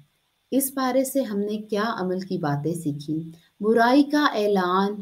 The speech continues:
नहीं करना, किसी की बुराई देखनी है तो उसकी पर्दापोशी करनी है, मुआहिदात की पाबंदी करनी है,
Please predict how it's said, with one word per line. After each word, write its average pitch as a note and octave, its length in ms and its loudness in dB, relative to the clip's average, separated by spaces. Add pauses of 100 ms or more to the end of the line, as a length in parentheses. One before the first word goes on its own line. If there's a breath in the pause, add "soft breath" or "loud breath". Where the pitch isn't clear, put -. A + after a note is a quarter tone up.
(120)
नहीं E3+ 520 0
करना, C#3+ 380 -14 (640)
किसी G3 200 -4
की G3+ 140 0
बुराई F3 340 2
देखनी F#3+ 440 0
है C4+ 140 -2 (280 loud breath)
तो G#3+ 80 -2
उसकी G3+ 260 -2
पर्दापोशी E3+ 760 0
करनी C3+ 380 -2
है, C#3+ 200 -6 (360 soft breath)
मुआहिदात F3+ 800 2
की A3+ 120 -6
पाबंदी E3 520 0
करनी G3+ 400 2
है, G3 200 -2